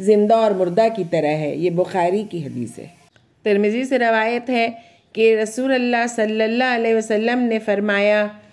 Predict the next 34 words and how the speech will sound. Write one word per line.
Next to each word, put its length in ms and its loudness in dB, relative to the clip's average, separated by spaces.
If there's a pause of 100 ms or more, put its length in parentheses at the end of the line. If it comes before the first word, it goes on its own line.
(200)
कि, 80 2
"क्या 240 0
मैं 180 0
तुम्हें 280 2
वो 160 2
अमल 320 0
ना 160 0
बताऊं 420 -2 (240)
जो 160 0
तुम्हारे 440 0
सब 400 -2
अमाल 340 2
से 160 -4
बेहतर, 500 -2 (440)
तुम्हारे 360 2
शहंशाह 480 -2
के 160 -6
पास 300 -2
सबसे 340 -4
पाकीज़ा, 520 -2 (420)
तुम्हारे 340 2
दर्जात 600 0
में 100 -2
सबसे 460 -2
बुलंद 500 -2 (240)
और 120 2
तुम्हारे 400 0
सोना 380 -2
चांदी 400 -2
खर्च 280 -4
करने 340 -2
से 160 -4
बेहतर 460 0
है 260 0